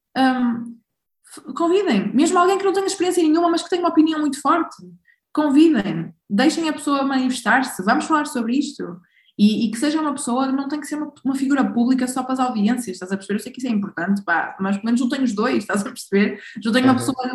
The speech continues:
Speaker 1: bué influente e uma pessoa que está a começar agora, ou que não quer ser influente de todo, mas que tem uma opinião mesmo muito, muito forte sobre um determinado assunto, tipo, é mesmo importante começarmos a falar sobre estes temas fora da caixa, porque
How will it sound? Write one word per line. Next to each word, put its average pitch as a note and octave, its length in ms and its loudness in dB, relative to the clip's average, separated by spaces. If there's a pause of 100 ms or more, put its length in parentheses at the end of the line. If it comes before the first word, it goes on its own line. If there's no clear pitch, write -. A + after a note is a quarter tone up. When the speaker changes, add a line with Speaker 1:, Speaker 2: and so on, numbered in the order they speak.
Speaker 1:
bué C4 320 4
influente C4 580 2
e B3+ 40 -4
uma A#3+ 140 -6
pessoa A#3+ 300 -6
que A#3+ 60 -18
está A#3+ 220 2
a A#3+ 100 -2
começar A3+ 320 -2
agora, G#3 580 0 (140)
ou A#3 140 2
que A#3+ 80 4
não B3 160 4
quer B3 160 2
ser C4 120 2
influente B3 360 0
de - 120 -20
todo, A#3 240 -4
mas A#3+ 140 2
que - 80 -10
tem A#3+ 100 0
uma A#3 180 4
opinião A#3 360 0
mesmo A#3 340 -4 (360)
muito, C4 280 6
muito B3 240 0
forte A#3+ 320 2
sobre A3+ 200 -2
um - 20 -2
determinado A3 340 -2
assunto, A#3 420 -2
tipo, E3+ 340 -2 (320)
é A#3 100 2
mesmo D4 220 4
importante C4+ 340 -2
começarmos C4 360 2
a C4 60 -2
falar B3 220 -2
sobre A#3+ 220 -8
estes - 180 -8
temas A#3 240 -2
fora C4 240 0
da C4 120 -2
caixa, D#4+ 500 -4
porque A#3 440 -4